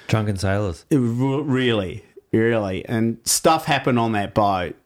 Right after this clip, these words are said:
Speaker 2: that made me think anything on a sailboat was a piece of piss. <laughs>
Speaker 1: In
Speaker 2: So
Speaker 1: terms of, like, weather that you fronted
Speaker 2: Oh,
Speaker 1: or just
Speaker 2: oh, like,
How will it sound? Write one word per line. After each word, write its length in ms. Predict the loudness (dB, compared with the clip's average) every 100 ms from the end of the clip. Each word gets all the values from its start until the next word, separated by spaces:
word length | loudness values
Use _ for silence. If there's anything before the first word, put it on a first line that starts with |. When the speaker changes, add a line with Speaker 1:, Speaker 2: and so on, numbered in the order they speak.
| _
Speaker 2:
that 380 | -2 0 -2 -2
made 360 | 0 2 0 0
me 120 | -2
think 360 | -2 -2 -2 -2
anything 460 | 0 2 0 -2 0
on 100 | -2
a 60 |
sailboat 560 | -2 -2 -2 0 -2 -2
was 160 | -4 -4
a 60 |
piece 320 | -4 -4 -4
of 100 | -8
piss. 440 | -4 -4 -2 -6 -4
<laughs> 60 | -4 -4 -2 -2 -2 -6 -6 -4 -4 -6 _ _ -8 -8 -12 -12 -10 -6 0
Speaker 1:
In 100 | 0
Speaker 2:
So 260 | 2 2
Speaker 1:
terms 160 | 2 2
of, 200 | 0 0
like, 240 | 0 2
weather 280 | 2 0 0
that 160 | -2 -2
you 80 | -2
fronted 320 | 0 2 4
Speaker 2:
Oh, 720 | 4 4 4 4 2 2 2
Speaker 1:
or 40 | 2
just 100 | 4
Speaker 2:
oh, 440 | 4 4 4 4
like, 280 | 2 0